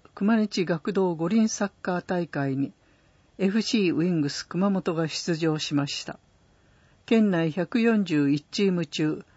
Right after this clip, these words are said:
ベストフォーに輝き、素晴らしい成績を収めました。副キャプテンの真由美晴夢さん、西郷市南小六年は、この結果に満足せず、次の公式戦では優勝できるように、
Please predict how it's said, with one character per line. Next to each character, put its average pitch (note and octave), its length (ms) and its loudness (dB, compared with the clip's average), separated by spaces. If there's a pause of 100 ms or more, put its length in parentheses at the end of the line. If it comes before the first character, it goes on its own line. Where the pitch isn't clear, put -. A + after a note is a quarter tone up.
(160)
ベ F#3+ 120 4
ス - 100 -4
ト A#3 100 0
フ G#3 220 -2
ォ - 20 2
ー - 40 2
に C#3 120 2
輝 C#3 420 -2
き、 - 240 -12 (440)
素 - 60 -4
晴 A3+ 160 2
ら G#3+ 80 0
し F#3+ 200 0
い D3 40 0
成 F3+ 200 0
績 E3+ 440 0
を D3 80 0
収 D3 160 -4
め C#3+ 140 0
ま C3+ 160 -2
し - 160 -6
た。 - 140 -12 (1160)
副 - 240 -4
キ A3+ 140 0
ャ - 20 -4
プ - 140 -10
テ D#3+ 140 0
ン C#3+ 120 4
の C#3 180 0 (440)
真 F3 160 2
由 A3+ 120 8
美 G#3+ 200 4
晴 E3+ 240 -2
夢 F#3 200 0
さ - 200 -2
ん、 F3 200 -4 (280)
西 F#3 240 0
郷 G3+ 160 0
市 - 160 -2
南 F3 340 0
小 D#3+ 260 -2
六 D3 280 -4
年 C#3+ 180 -2 (160)
は、 D#3 220 -6 (560)
こ - 100 -2
の A3 120 2
結 G#3 260 0
果 G3 100 -2
に G3 100 -2
満 F#3 280 0
足 C#3 200 -4
せ - 160 -4
ず、 - 200 -6 (380)
次 A3+ 220 2
の F3 140 2
公 G3+ 240 0
式 - 260 -6
戦 E3+ 280 0
で D#3+ 80 -2
は C#3 200 0
優 F3+ 140 0
勝 G#3+ 320 0
で G3 140 2
き - 120 -4
る D#3+ 140 4
よ C#3+ 180 2
う C3+ 60 0
に、 C#3 160 0